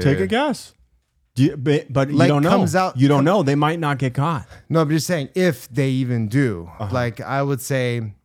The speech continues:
Speaker 2: they give 'em five, they serve three.
Speaker 1: Five-year sentence, serve three.
Speaker 2: Yeah, so for
Speaker 1: Okay.
Speaker 2: some shit like that, just because of the casing,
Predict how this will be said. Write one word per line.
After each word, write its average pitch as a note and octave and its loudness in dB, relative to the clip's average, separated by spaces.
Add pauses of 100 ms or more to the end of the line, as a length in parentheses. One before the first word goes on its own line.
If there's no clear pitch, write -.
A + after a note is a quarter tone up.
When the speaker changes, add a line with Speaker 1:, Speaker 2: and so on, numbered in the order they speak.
(720)
Speaker 2:
they C3+ 2
give C3+ 0
'em C#3 0
five, B2+ -2
they A2 -4
serve G2+ -8
three. E2+ -14 (560)
Speaker 1:
Five-year C3 -2
sentence, A#2+ -6
serve A2+ -4
three. G2 -10 (100)
Speaker 2:
Yeah, G2 -6
so G#2+ -14
for - -8
Speaker 1:
Okay. A2 -2
Speaker 2:
some A2 -4
shit G#2 -8
like G2+ -8
that, A2 -4
just B2+ -6
because D#3 -2
of B2 -6
the B2 -2
casing, A#2 -2